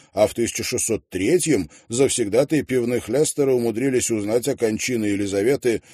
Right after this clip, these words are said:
за двое суток до печального события. Так что мы пьем и беседуем. На каждого приходится примерно по три пинты,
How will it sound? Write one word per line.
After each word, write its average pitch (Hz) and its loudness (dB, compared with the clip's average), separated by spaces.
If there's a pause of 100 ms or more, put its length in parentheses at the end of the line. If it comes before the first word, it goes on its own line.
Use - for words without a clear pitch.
(160)
за 123 2
двое 131 2
суток 135 -6
до 123 -6
печального 104 -2
события. 95 -6 (540)
Так 233 10
что - 0
мы 190 0
пьем 160 8 (340)
и 110 0
беседуем. 69 -4 (400)
На 151 2
каждого 147 6
приходится 131 0
примерно 131 0
по 139 0
три 123 -2
пинты, 101 -2